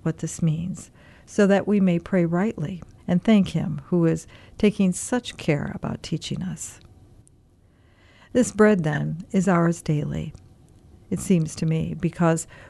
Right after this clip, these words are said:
we have him here on earth, since he has remained with us here, and we receive him.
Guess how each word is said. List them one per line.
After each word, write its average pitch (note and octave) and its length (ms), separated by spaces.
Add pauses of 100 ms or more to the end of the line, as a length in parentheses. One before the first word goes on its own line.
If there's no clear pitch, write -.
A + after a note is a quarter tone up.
(120)
we G#3+ 120
have A3 300
him F3+ 140
here G3 360
on D3+ 200
earth, E3+ 420 (480)
since - 280
he F3 80
has D3+ 140
remained E3 380
with D#3 160
us D3+ 200
here, D#3 360 (360)
and F#3 140
we F#3+ 80
receive G#3 500
him. D#3+ 280